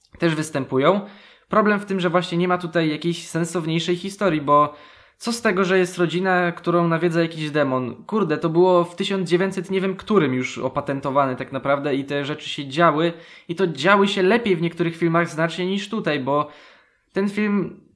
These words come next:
nie nazwałbym go może nudnym, ale nazwałbym go filmem, w którym nie za specjalnie cokolwiek się dzieje. I jeżeli naprawdę widzieliście dziesięć horrorów w swoim życiu,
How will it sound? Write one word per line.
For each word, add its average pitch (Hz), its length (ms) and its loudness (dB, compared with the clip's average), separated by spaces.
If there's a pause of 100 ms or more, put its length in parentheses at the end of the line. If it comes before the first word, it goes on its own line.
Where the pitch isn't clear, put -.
(280)
nie 185 220 -2
nazwałbym 226 460 2
go 196 100 0
może 196 240 2
nudnym, 208 760 0
ale 180 200 2
nazwałbym 220 760 -2
go 180 120 0
filmem, 196 340 -2
w 202 40 -10
którym 190 360 2
nie 233 160 0
za 254 120 2
specjalnie 208 640 0
cokolwiek 185 560 0
się 190 240 -4
dzieje. 139 540 2 (540)
I 147 100 -6
jeżeli 180 280 4
naprawdę 196 380 0
widzieliście 175 440 -2
dziesięć 208 420 -2
horrorów 202 380 0
w - 40 -14
swoim 147 340 -6
życiu, 143 360 -4